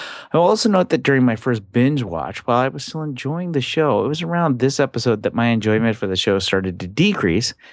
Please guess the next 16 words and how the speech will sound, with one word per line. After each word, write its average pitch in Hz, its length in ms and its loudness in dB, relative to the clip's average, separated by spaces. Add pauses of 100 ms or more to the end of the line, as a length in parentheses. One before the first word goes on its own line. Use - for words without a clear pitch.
(160)
as 185 140 2
it 196 80 2
didn't 160 260 2
feel 160 240 2
as 147 140 0
compelling 127 640 0
as 87 180 -8
what 98 80 -2
had 101 140 -6
come 92 240 -6
ba-, 85 240 -4 (500)
as 104 180 0
what 95 200 0
had 101 120 -4
come 82 280 -8
before. 82 600 -6